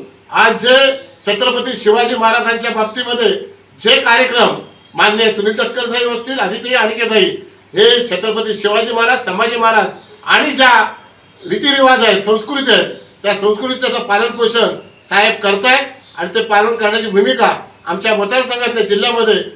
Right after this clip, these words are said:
सर्वत्र आम्ही करत आहोत. आणि ह्याच्या पुढं जर हे वाचाळ शब्द तुम्ही परत काढले तर आम्हाला रस्त्यावर उतरून कशा पद्धतीने आंदोलन करावं लागेल त्यावेळेला तुम्ही समजून जा. एवढं तुम्हाला ही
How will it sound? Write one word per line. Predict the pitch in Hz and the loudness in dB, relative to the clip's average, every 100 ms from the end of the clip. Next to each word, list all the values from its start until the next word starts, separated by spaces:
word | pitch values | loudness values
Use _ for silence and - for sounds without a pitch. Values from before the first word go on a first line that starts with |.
| - - | -20 -8
सर्वत्र | 196 220 214 214 | -2 0 2 2
आम्ही | 214 | 0
करत | 214 214 254 | 0 0 4
आहोत. | 214 170 - - - - | 2 2 -4 -14 -20 -6
आणि | 170 196 190 | -4 -2 -4
ह्याच्या | 147 175 240 | -4 -2 -2
पुढं | 247 233 185 165 - - - - | -2 0 0 0 -10 -20 -14 0
जर | 220 269 | 4 4
हे | 220 214 | 4 2
वाचाळ | 196 196 220 208 | 2 0 -2 -2
शब्द | 208 | -4
तुम्ही | 208 202 202 196 196 - - _ | -6 -2 -2 -2 -4 -10 -20 _
परत | 208 294 - | 0 0 2
काढले | 226 220 190 170 - - - - | 2 4 4 0 -6 -20 -20 -6
तर | 185 | -2
आम्हाला | 175 190 226 226 208 185 - - _ - | 0 2 4 6 4 4 -2 -16 _ -10
रस्त्यावर | 151 180 - 254 247 | -4 -4 0 2 2
उतरून | 214 214 196 - - - - - | 2 4 4 2 -4 -16 -14 -6
कशा | 185 247 | 0 0
पद्धतीने | 254 240 240 233 233 | 0 -2 -4 -4 0
आंदोलन | 220 214 214 214 | 2 2 0 0
करावं | 202 214 214 | 2 4 4
लागेल | 202 196 175 - - - - | 4 2 0 -4 -14 -20 -6
त्यावेळेला | 185 202 214 | 0 2 2
तुम्ही | 202 202 196 | 2 -2 -2
समजून | 196 208 226 | -2 -4 0
जा. | 233 277 - - - - | 0 0 -2 -18 -20 -6
एवढं | 170 226 226 | 0 2 0
तुम्हाला | 226 226 233 226 220 - - _ _ - | 0 2 4 2 0 -8 -20 _ _ -12
ही | 175 220 226 202 | -6 -4 -4 -10